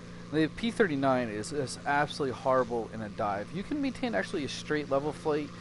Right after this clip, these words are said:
Um, you can actually get up to, like, s-, over seven hundred K P H in this, all right, in, in I S, you know, in, in indicated airspeed, you can get seven hundred, uh,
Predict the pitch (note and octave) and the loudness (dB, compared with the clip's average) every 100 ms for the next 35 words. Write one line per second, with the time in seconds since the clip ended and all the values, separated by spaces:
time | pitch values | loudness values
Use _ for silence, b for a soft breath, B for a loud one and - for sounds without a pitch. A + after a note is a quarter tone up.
0 | B B B C3 B2+ B2+ B2 C#3 D#3 G3 | B B B 2 4 4 0 -2 0 0
1 | F#3 G3+ D3 D#3 F3 D#3 C3 - - E3 | 0 -4 2 2 2 -4 -4 -4 -2 2
2 | F3 G3 F3+ C3+ C#3 B2 - C3 - A#2 | 2 2 2 2 0 0 -2 -4 -2 -4
3 | B2+ A#2 G2 - - B B - C3 B2 | -2 -4 -6 -6 -8 B B 4 6 6
4 | - C#3+ C#3+ - D#3+ C3+ C#3 C3 A2+ G2+ | 4 -2 -2 -2 0 4 4 4 4 0
5 | - - - - - - A2+ A#2 A#2 G#2 | -2 -8 -8 -8 -10 -10 -6 -4 -2 -4
6 | - C#3+ D3+ D3 - C#3+ F#3 F3 E3 D3+ | -4 -2 -2 -4 -4 -2 0 0 0 2
7 | C#3+ A#2+ A#2+ - G#2 G#2+ A#2 C3 A#2+ A#2 | 2 2 0 -2 -8 -8 -6 -2 -2 -2
8 | - D3 D3 C3+ B2 A2+ - C#3+ C3+ | -2 -2 0 0 0 -4 -6 -6 -4